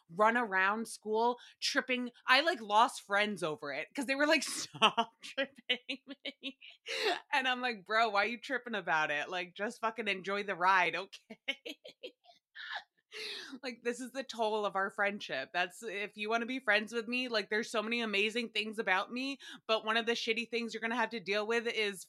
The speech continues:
almost falling on your face <laughs> every two seconds. Ah, tripping still is funny. That's, again, I'm not saying that Jeff's wrong. I'm just saying I try to fight it, so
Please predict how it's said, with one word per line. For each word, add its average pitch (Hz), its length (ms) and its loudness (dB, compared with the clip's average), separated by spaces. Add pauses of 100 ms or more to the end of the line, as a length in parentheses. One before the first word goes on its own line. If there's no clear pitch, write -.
(120)
almost 220 340 0
falling 214 340 2
on 202 140 0
your 196 120 -2
face 247 320 -2
<laughs> - 40 -2
every 185 140 -4
two - 360 -8
seconds. - 720 -18 (1700)
Ah, 330 600 4 (100)
tripping 480 360 2
still 440 280 2 (200)
is 440 120 -4
funny. 381 520 2
That's, 302 280 0 (100)
again, 277 480 -2 (100)
I'm 233 200 0
not 262 340 0
saying 254 640 -4 (380)
that 233 220 4
Jeff's 240 300 -2
wrong. 214 580 2 (220)
I'm 226 180 0
just 247 240 -4
saying 233 420 0 (120)
I 233 320 6
try 233 220 2
to 220 180 0
fight 226 260 4
it, 190 260 0
so 214 360 0